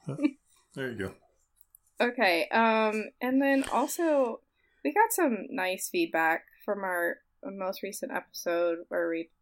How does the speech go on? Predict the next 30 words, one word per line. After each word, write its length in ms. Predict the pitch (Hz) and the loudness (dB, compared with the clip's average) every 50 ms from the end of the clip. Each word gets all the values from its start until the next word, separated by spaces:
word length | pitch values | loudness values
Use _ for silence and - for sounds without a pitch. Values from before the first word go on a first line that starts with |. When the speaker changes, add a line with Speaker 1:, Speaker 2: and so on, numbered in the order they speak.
| _ _ - _ _ _ _ _ _ - | _ _ -20 _ _ _ _ _ _ 2
Speaker 2:
talked 220 | - 196 190 - | 2 2 2 2
about 180 | - 185 160 - | 0 -2 0 0
John 240 | - 175 170 175 - - | 0 0 0 0 -2 0
Crist, 400 | - 175 170 175 180 - - - - | 2 4 4 4 2 -2 -10 -6 -4
um, 400 | - 175 170 160 156 156 160 180 - _ _ _ | -2 -2 0 -2 -2 -6 -8 -10 -14 _ _ _
but 200 | 185 185 - - | 2 2 2 2
Sarah 320 | - - 294 294 269 254 | 2 4 4 6 4 4
sent 180 | 254 - 208 180 | 2 -2 -2 -2
us 160 | 175 175 - | -2 -2 0
a 80 | 185 165 | -2 -2
really 220 | 160 165 160 165 | 0 -2 -2 -2
nice 260 | 170 165 165 170 - | -4 -4 -6 -8 -8
D 160 | - - 165 160 | -6 -6 -4 -4
M, 120 | 160 160 170 | -4 -4 -6
and 80 | 175 | -6
I 40 | - - | -6 -6
just 160 | - - - | -8 -10 -6
wanna 160 | 170 170 165 | -6 -6 -6
say 320 | 160 - 156 151 165 - _ _ - - - - _ _ _ | -4 -4 -6 -6 -6 -8 _ _ -20 -20 -20 -20 _ _ _
thank 300 | - 196 180 185 - - | 2 2 2 0 -2 -2
you 160 | 175 170 170 170 - | -2 -2 -2 -2 -2
for 100 | 180 165 | -2 0
that, 400 | 170 165 165 160 160 160 160 170 | 2 2 2 2 2 0 -2 -2
and, 280 | 160 160 160 170 175 - _ _ - - | -4 -6 -8 -12 -16 -20 _ _ -10 -8
um, 420 | 170 165 160 160 160 165 - 170 - _ _ _ _ _ _ _ _ _ | -6 -6 -6 -6 -8 -10 -12 -14 -16 _ _ _ _ _ _ _ _ _
yeah, 220 | 370 370 294 196 185 | -2 0 2 2 2
thanks 320 | - 233 254 294 - - | 0 -2 -2 -2 -4 -2
for 300 | - 277 247 226 202 - - | 0 2 4 4 4 2 2
any 220 | 226 220 214 214 | 2 0 0 -2
time 480 | 220 - 196 185 180 180 180 185 185 | -2 -2 -2 0 0 -2 -4 -6 -10